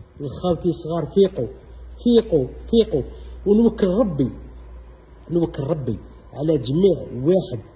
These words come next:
كان سبة باش دخل الفسق هذا في البلاد هذه، سواء كانت قناة وطنية دخلوا لنا الشطاحات يحكون على حياتهم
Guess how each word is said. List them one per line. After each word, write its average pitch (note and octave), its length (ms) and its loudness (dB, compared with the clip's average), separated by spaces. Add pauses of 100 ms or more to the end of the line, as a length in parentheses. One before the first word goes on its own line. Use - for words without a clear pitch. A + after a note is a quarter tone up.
(140)
كان D#3+ 160 4
سبة B2+ 460 -2
باش B2+ 300 2
دخل A#2+ 480 -2 (520)
الفسق C#3+ 480 0
هذا F3 200 2
في F#3 100 -4
البلاد D3 320 0
هذه، A#2 180 0
سواء E3 260 -4
كانت D3+ 400 -2 (280)
قناة E3 360 2
وطنية D3+ 580 -2 (380)
دخلوا D#3 240 0
لنا D#3 100 2
الشطاحات C#3 680 -6 (360)
يحكون C#3+ 360 0
على C#3+ 160 -4
حياتهم C3+ 440 -2